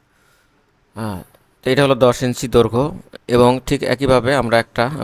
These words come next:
প্রস্থ আঁকবো, একটা কাগজের উপরে একটা প্র-, প্রস্থ আঁকবো। প্রস্থর দৈর্ঘ্য, আহ, হবে হচ্ছে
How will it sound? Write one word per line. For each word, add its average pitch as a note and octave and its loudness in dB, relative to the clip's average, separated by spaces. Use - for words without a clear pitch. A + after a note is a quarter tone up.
প্রস্থ - -2
আঁকবো, A2+ 0
একটা G2+ -4
কাগজের B2 0
উপরে A#2+ 0
একটা G#2+ -4
প্র-, - -4
প্রস্থ - -2
আঁকবো। A2 0
প্রস্থর - -2
দৈর্ঘ্য, A2+ 0
আহ, A2 -2
হবে G#2+ -2
হচ্ছে A2+ -4